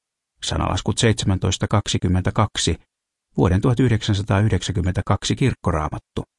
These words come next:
Kehitä huumorin tajua, sillä se voi paitsi keventää mieltäsi vaikeina aikoina, myös edistää terveyttäsi. Kolme. Vahvista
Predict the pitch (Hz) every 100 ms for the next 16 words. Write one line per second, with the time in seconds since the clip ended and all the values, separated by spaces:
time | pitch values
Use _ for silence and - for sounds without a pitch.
0 | _ _ _ _ _ _ _ _ _ _
1 | _ _ - 190 180 135 - 131 101 90
2 | 87 80 87 80 78 76 - _ _ _
3 | _ - 117 104 104 104 - 156 95 78
4 | 113 117 - 160 147 107 92 110 123 107
5 | 98 107 127 117 107 90 113 143 - 127
6 | 127 - 185 180 - - 151 139 - 156
7 | 135 - 147 - - - 117 - 117 -
8 | _ _ _ _ _ _ _ _ _ _
9 | _ _ _ _ _ _ _ _ _ _
10 | - 104 85 - - _ _ _ _ _
11 | _ 120 131 143 147 -